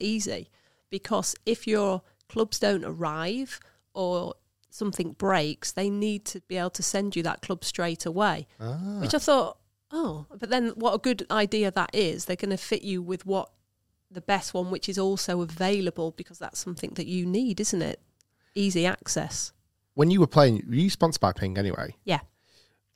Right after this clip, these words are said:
Speaker 2: Was being a sponsored tour player a,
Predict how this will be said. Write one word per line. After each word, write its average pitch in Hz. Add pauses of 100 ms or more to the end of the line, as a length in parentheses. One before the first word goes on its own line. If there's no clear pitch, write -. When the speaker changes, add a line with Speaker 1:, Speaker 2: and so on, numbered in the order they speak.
(280)
Speaker 2:
Was 131
being 123
a 92
sponsored 98 (500)
tour 104
player - (400)
a, 95